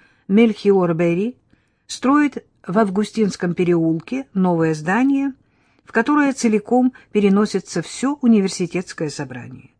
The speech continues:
Помимо произведений изобразительного искусства, здесь разместились экспонаты по истории, этнографии и естественным наукам.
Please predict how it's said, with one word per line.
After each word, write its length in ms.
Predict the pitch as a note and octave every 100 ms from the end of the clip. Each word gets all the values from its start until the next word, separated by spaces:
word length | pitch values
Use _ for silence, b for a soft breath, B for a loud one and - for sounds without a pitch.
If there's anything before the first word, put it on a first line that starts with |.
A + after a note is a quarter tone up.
| _ _ _ _
Помимо 380 | C4 C#4+ C#4 B3
произведений 640 | A3+ G#3+ G3+ G3 G3+ F#3+
изобразительного 720 | F3 F3 E3+ D#3+ D#3+ F3+ G#3
искусства, 440 | G#3+ - D4+ -
здесь 300 | F3 E3+ F3+
разместились 800 | F3+ F#3 F#3 G3+ - A3+ G#3 G3 - B B
экспонаты 560 | G3+ - G3+ F#3+ F#3 E3
по 160 | A#3
истории, 480 | G#3+ - F3+ F3+ F#3+
этнографии 760 | G3+ F#3+ E3+ E3+ E3+ - A3 - b b
и 80 | -
естественным 720 | G#3 - E3 D#3 E3 E3+ E3
наукам. 500 | F3 F3 E3+ F3 F3